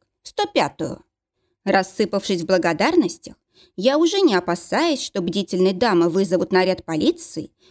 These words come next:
увидев незнакомого взрослого рядом с двенадцатилетками, направился к объекту. «Евгений Андреевич Саврасов?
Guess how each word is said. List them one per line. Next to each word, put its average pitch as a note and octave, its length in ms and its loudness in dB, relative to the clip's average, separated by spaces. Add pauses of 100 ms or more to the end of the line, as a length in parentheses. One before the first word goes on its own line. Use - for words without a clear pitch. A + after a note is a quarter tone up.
(100)
увидев G3 420 2
незнакомого F#3+ 680 2
взрослого F#3+ 560 2
рядом F#3 240 2
с F3 40 0
двенадцатилетками, F#3 1120 0 (180)
направился F#3 600 0
к - 60 -12
объекту. A3 580 -4 (640)
«Евгений F#3 680 2
Андреевич F#3+ 600 0
Саврасов? G3 540 -2